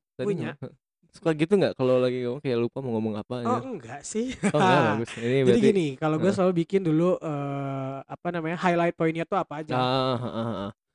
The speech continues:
Speaker 2: Dari sini abis ini mau bahas apa gitu.
Speaker 1: Kalau, apa namanya,
Speaker 2: Duduk.
Speaker 1: gua kan ini free session ini jenis acara yang baru kan.
Speaker 2: Oke, di Frivolous Mind ini.
Speaker 1: Heeh, di Frivolous Mind ini udah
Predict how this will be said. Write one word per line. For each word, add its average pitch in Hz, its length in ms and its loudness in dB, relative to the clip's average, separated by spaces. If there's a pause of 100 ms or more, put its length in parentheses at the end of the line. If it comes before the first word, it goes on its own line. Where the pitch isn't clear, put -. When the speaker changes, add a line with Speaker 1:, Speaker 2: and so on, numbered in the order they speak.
(140)
Speaker 2:
Dari 151 200 -4
sini 165 220 -6
abis 156 220 -4
ini 165 100 -6
mau 185 140 -6
bahas - 180 -8
apa 151 220 -10
gitu. 131 320 -16
Speaker 1:
Kalau, 127 420 -2
apa - 380 -10
namanya, 147 320 -2
Speaker 2:
Duduk. 165 180 2
Speaker 1:
gua 139 80 2
kan 160 160 -4
ini 170 300 -2 (600)
free 139 200 -2
session 143 400 0
ini 147 240 -4 (300)
jenis 131 340 -4
acara 127 280 -4
yang 123 200 0
baru 117 180 0
kan. 95 300 -10 (360)
Speaker 2:
Oke, 180 240 -4
di 165 400 -2
Frivolous 175 580 -4
Mind 151 260 -8
ini. 151 100 -6
Speaker 1:
Heeh, 131 260 0
di 123 120 0
Frivolous 123 340 0
Mind 120 240 -2
ini 135 180 -4
udah 113 360 -2